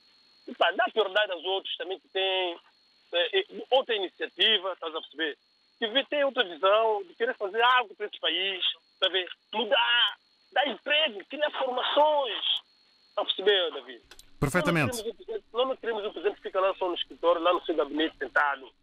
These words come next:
Speaker 1: Queremos um presidente que, que faz uma coligação, com, faz uma coligação com, juntamente com o governo para fazer esse país sair do estado onde está.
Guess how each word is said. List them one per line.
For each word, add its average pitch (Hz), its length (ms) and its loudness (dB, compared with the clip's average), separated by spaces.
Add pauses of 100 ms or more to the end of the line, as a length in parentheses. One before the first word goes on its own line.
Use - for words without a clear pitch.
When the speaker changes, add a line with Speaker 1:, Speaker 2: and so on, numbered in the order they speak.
(400)
Speaker 1:
Queremos 226 320 -2
um 226 80 -4
presidente 175 500 -6
que, - 160 -20 (500)
que 226 200 -2 (520)
faz 262 240 2
uma 233 200 -2
coligação, 185 720 0 (120)
com, 240 200 -6 (280)
faz - 200 -2
uma 247 140 -6
coligação 208 440 -8
com, 185 200 -8 (120)
juntamente 220 420 -2
com 180 100 -10
o - 20 -6
governo 160 360 -4 (140)
para 214 100 -4
fazer 214 220 -6
esse - 140 -12
país 190 340 -2
sair 190 140 0
do 170 140 -4
estado 180 360 0
onde 170 140 -4
está. - 180 -10